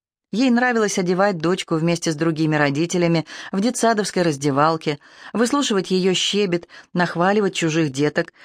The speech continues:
которые ещё днём были у неё на коррекционных занятиях. Она была не просто хорошей мамой, а мамой уважаемой, образованной, компетентной, самой просвещённой мамой во всём детском саду и самой любящей.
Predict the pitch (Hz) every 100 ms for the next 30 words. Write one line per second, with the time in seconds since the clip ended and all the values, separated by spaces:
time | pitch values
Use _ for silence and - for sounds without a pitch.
0 | - - 180 196 185 180 185 202 185 180
1 | 175 165 170 165 165 165 165 165 165 156
2 | - 175 160 156 151 165 156 143 143 139
3 | _ _ _ - - - - - - 185
4 | 220 220 233 240 247 240 262 262 196 196
5 | 190 170 190 180 170 143 135 131 - -
6 | 165 175 170 160 175 160 151 143 226 220
7 | 147 135 - _ 160 156 156 135 208 226
8 | 165 143 135 - - 240 226 262 190 156
9 | 135 139 135 127 - - - 254 302 302
10 | 240 226 202 - 247 214 185 180 240 240
11 | 202 175 - 220 165 165 - 180 - 180
12 | 143 131 - _ _ - 165 190 180 175
13 | 190 208 135 - 131 120